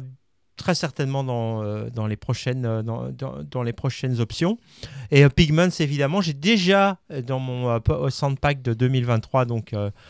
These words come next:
le Soundpack Ultimate deux mille vingt-trois, il y a déjà quelques patchs, euh, pour Pigments. Et je compte bien entendu continuer aussi.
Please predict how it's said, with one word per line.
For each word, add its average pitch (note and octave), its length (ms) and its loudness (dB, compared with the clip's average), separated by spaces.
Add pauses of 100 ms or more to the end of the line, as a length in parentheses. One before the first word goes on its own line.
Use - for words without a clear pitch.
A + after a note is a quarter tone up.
(180)
le C3 60 -4
Soundpack B2 500 -4
Ultimate A#2+ 440 0
deux A2+ 120 -2
mille A#2 180 -2
vingt-trois, A2+ 480 2 (320)
il A2 120 -6
y B2 80 0
a A#2+ 80 2
déjà D3 440 2
quelques C3+ 340 -6
patchs, - 400 -4
euh, A2+ 160 0
pour - 180 -4
Pigments. A#2 600 -2 (400)
Et D#3+ 80 4
je D3 100 4
compte D3+ 240 -2
bien C3 160 0
entendu A#2+ 320 -2
continuer G#2+ 500 -6
aussi. F#2+ 360 -8